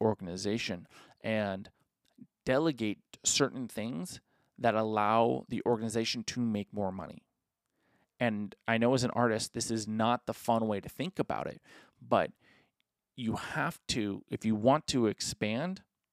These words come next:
and you want to be a successful artist, you have to think about this. You gotta think about improving the product. There's a lot. And that's why I, I wanna bridge the gap between entrepreneurship and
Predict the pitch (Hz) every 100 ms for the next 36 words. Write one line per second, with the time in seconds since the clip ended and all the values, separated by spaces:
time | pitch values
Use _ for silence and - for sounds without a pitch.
0 | _ _ - 117 104 107 127 120 113 104
1 | 104 117 131 127 135 131 - 117 139 156
2 | - 107 - 127 - 107 123 123 107 104
3 | - - - - _ _ 120 127 131 139
4 | 123 110 101 - - 127 127 113 - 101
5 | 98 104 _ _ - 151 156 151 151 101
6 | - _ _ _ _ _ _ - - _
7 | - 120 113 - 117 113 95 110 85 110
8 | 113 120 110 98 _ _ - 135 165 -
9 | 110 127 127 - 117 85 98 110 - 101
10 | 107 110 101 101 - - - - _ 110
11 | 98 90 87